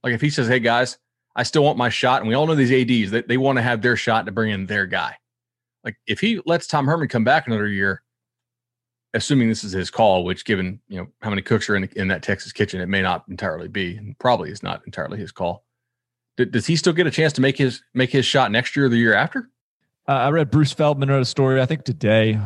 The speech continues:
Speaker 2: on, like, twenty names for the coaching carousel. Uh, and he mentioned that Chris Del Conte is a big James Franklin guy. Like, he's, he,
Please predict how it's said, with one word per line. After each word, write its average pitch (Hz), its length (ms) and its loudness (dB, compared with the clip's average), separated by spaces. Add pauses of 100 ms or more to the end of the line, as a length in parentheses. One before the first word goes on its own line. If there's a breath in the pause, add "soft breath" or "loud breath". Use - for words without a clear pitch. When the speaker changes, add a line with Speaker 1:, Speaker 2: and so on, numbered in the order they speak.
Speaker 2:
on, 107 220 4
like, 107 220 2
twenty 113 260 -2
names 107 280 2
for 110 60 -6
the 107 60 -6
coaching 107 300 0
carousel. 107 600 -4 (440 soft breath)
Uh, 107 320 0
and 113 840 0 (140)
he 123 120 0
mentioned 113 640 2 (280)
that 110 180 2 (240)
Chris 135 180 2
Del 120 140 2
Conte 117 420 2
is 107 140 2
a 104 40 -2
big 104 260 2
James 113 240 2
Franklin 110 520 0 (180)
guy. 120 220 4
Like, 107 200 2
he's, 104 340 -8
he, 104 180 -8